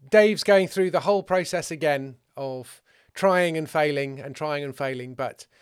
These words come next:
uh, what does success look like? Well, I think it looks like improving, getting better. Um, because, and, you know, and bear in mind,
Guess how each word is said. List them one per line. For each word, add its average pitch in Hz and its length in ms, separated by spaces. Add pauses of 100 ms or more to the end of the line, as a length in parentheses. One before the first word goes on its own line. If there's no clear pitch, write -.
(320)
uh, 135 240
what 165 180
does 170 100
success 160 440
look 156 160
like? 147 380
Well, 139 340
I - 40
think 156 200
it 143 80
looks 139 280
like 131 340
improving, 135 640
getting 143 300
better. 120 480 (720)
Um, 123 500 (640)
because, 170 240
and, 196 280
you 220 120
know, 151 220 (140)
and 175 220
bear 190 240
in 175 100
mind, 135 440